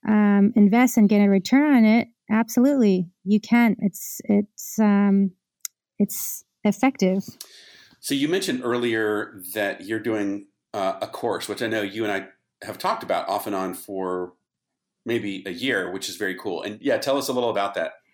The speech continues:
Speaker 1: So I have a course coming out literally on March eleventh is the pre-sale. So on March eleventh, you will have two weeks to get my course at fifty percent off on domestika dot com. It's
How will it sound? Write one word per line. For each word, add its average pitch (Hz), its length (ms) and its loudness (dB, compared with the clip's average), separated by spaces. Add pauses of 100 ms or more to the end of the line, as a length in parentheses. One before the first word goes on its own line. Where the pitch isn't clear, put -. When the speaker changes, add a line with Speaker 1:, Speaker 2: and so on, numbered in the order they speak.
(220)
Speaker 1:
So 233 640 2
I 226 100 2
have 240 200 4
a 269 60 6
course 220 380 0
coming 226 340 6
out 196 300 2 (180)
literally 240 480 6
on 208 220 6
March 202 260 6
eleventh 202 480 6
is 196 160 2
the 196 100 4
pre-sale. 269 680 4
So 208 460 2 (320)
on 214 120 6
March 220 220 6
eleventh, 240 380 6
you 214 100 8
will 226 160 6
have 202 460 2 (260)
two 269 280 6
weeks 233 380 4
to 202 340 4
get 202 260 0
my 208 160 4
course 214 400 0
at - 240 -2
fifty 214 260 2
percent 208 540 2
off 190 320 2 (420)
on 208 180 6
domestika 202 880 4
dot 190 260 0
com. 208 360 2
It's - 340 -4